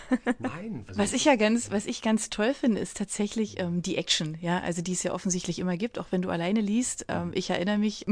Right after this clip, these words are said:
Speaker 3: <laughs> an das Einlesen von Constable Evans Teil eins, ja.
Speaker 2: Ja.
Speaker 3: Der Metzger, ja, der
Speaker 2: Ja.
Speaker 3: dann wirklich, also dieses Lamm zerteilt hat.
Speaker 2: Ja.
Speaker 3: Das Bild habe ich noch vor mir. Das ist, ja, also du machst dir da schon auch deine, deine, tatsächlich die Bilder einfach auch dazu, ne, wenn du, wenn du das einliest.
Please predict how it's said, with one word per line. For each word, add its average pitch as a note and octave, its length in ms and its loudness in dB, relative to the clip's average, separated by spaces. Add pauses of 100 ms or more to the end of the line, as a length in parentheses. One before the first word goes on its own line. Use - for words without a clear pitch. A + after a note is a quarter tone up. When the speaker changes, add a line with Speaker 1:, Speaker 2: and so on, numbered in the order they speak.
(180)
Speaker 3:
<laughs> D#5 220 -8
an A3+ 80 8
das B3+ 180 8
Einlesen A3 560 8
von G#3+ 200 2
Constable A3 460 4
Evans A3+ 440 4
Teil G#3+ 280 6
eins, C#4+ 440 0
ja. G#3+ 180 8
Speaker 2:
Ja. - 60 4
Speaker 3:
Der F#3 380 8
Metzger, C4 680 6 (240)
ja, G#3 260 2
der G3+ 200 4
Speaker 2:
Ja. F#3+ 60 6
Speaker 3:
dann G3+ 220 10
wirklich, B3 400 8
also G3 520 6 (300)
dieses F#3+ 460 2
Lamm A3+ 380 10
zerteilt D4 640 8 (120)
hat. E4 140 6
Speaker 2:
Ja. A#2+ 60 -2 (280)
Speaker 3:
Das - 220 4
Bild D#4+ 300 6
habe C#4+ 120 12
ich D#4 80 6
noch D#4+ 140 8
vor A3 240 6
mir. B3+ 200 4 (120)
Das G3+ 220 2
ist, - 440 0
ja, F3+ 300 2
also F3+ 220 2
du G3 100 0
machst F#3+ 300 2
dir - 20 -4
da F#3 120 0
schon G3 260 2
auch E3+ 200 -4
deine, E3+ 400 -2
deine, F3 280 0
tatsächlich F#3+ 400 -2
die F3+ 100 0
Bilder F3+ 300 4
einfach D#3+ 320 -4
auch - 160 -6
dazu, E3 380 -6
ne, F#3+ 180 0
wenn F3 100 2
du, E3 160 2
wenn E3 120 2
du D#3+ 60 2
das D#3 160 -2
einliest. D#3 540 -4